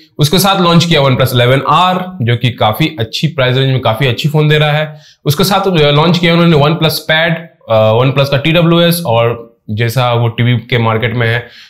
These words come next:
तो भाई, अपना एक टीवी भी लॉन्च किए हैं। अब यहाँ पे मैं बात करने वाला हूँ OnePlus इलेवन के बारे में।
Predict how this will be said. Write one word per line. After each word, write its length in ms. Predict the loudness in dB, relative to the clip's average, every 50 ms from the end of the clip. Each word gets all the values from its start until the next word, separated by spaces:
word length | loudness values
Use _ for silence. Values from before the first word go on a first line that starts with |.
| _ -4
तो 60 | -2
भाई, 320 | 0 2 2 0 0 -2 -2
अपना 240 | -2 -2 0 0 0
एक 140 | -2 -2 -2
टीवी 180 | -2 0 0 2
भी 100 | 2 2
लॉन्च 240 | 2 2 0 -2 -4
किए 220 | -4 -4 -4 -2
हैं। 260 | -2 -4 -6 -8 -10 -14 _ -20 -20 -20 _ -6
अब 120 | -2 0 0
यहाँ 220 | 2 2 0 0
पे 80 | 0 0
मैं 220 | 0 0 0 0
बात 200 | 0 0 0 0
करने 160 | 0 0 0
वाला 220 | 2 2 2 2 2
हूँ 120 | 2 2
OnePlus 320 | 2 2 2 0 0 0 0
इलेवन 280 | 0 2 2 2 2
के 80 | 2 2
बारे 240 | 0 0 0 0 -2
में। 200 | -4 -4 -8